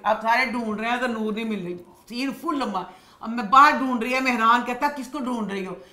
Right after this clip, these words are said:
कहती, "नूर को।" वो कहता, "मैं मदद करूँ?" कहती, "नहीं।" उन्हें क्यों नहीं मदद ली भला मेहरान ने? मेहरान का बस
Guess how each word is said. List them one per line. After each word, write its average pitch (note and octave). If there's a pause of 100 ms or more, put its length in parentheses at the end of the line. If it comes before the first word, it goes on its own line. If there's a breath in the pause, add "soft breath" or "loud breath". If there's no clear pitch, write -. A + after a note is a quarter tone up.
(160 loud breath)
कहती, C4
"नूर A#3+
को।" G3
वो A3+
कहता, C4+
"मैं B3+
मदद B3+
करूँ?" A#3+
कहती, B3
"नहीं।" A#3+
उन्हें G3
क्यों G3
नहीं G#3
मदद F#3+
ली E3+
भला F3
मेहरान D3
ने? C#3 (680 soft breath)
मेहरान F#3+
का F#3+
बस F#3+